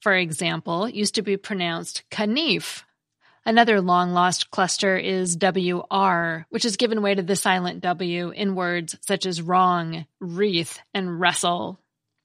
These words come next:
Yet another consonant cluster that English doesn't have anymore is G N,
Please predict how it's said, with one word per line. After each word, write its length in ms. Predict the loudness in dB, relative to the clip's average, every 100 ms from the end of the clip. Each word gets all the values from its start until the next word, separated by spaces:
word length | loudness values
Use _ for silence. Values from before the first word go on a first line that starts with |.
| _ -18 -8
Yet 200 | 4 4
another 580 | 4 0 4 6 6 4
consonant 540 | 0 -4 -2 -2 -4 -2
cluster 340 | -2 0 -4
that 160 | -4 -4
English 320 | -4 -2 -2
doesn't 300 | -2 -4 -6
have 320 | 0 0 2
anymore 480 | -2 -2 0 -2 -2
is 300 | -4 -6 -6
G 500 | -6 -4 -4 -6 -6
N, 600 | -2 0 0 -2 -4 -8